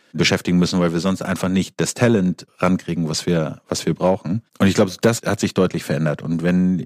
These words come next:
ich hatte das vorhin angedeutet, ich hab mir dann Modelle angeguckt und die, ist ja vor zehn Jahren ungefähr die Forschung aufgekommen zur,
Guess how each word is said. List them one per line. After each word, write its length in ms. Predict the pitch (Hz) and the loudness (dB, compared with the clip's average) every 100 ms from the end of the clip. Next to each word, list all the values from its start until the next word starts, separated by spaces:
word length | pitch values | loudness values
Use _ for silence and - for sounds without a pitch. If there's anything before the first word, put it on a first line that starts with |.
| - | -8
ich 160 | - - | -8 -2
hatte 120 | 95 | 0
das 120 | 92 | 0
vorhin 240 | - 95 101 | 0 0 2
angedeutet, 960 | 87 101 95 92 92 92 92 90 - - | 2 0 0 0 -2 -2 -2 -4 -6 -8
ich 140 | - | -2
hab 80 | 139 | 2
mir 100 | 95 | 4
dann 140 | 92 92 | 4 4
Modelle 400 | 90 92 98 95 | 2 2 2 0
angeguckt 640 | 92 101 95 - 95 - | 0 0 0 -4 -6 -4
und 260 | 92 90 82 - | 0 0 -2 0
die, 760 | 90 87 87 87 85 85 85 - _ _ - - | 2 2 0 0 -2 -4 -8 -14 _ _ -20 -14
ist 480 | 220 185 - - - | -12 -6 -6 -4 0
ja 100 | 92 | 0
vor 200 | - 98 | 2 0
zehn 320 | - 107 107 | 2 2 4
Jahren 260 | 104 101 101 | 2 2 0
ungefähr 420 | 101 95 - 95 | 0 -2 -2 -2
die 100 | 92 | -2
Forschung 400 | - 104 - 98 | -2 -2 -2 -2
aufgekommen 580 | 80 90 95 - 95 90 | -2 -2 -2 0 0 0
zur, 460 | - 95 92 90 | 0 0 2 0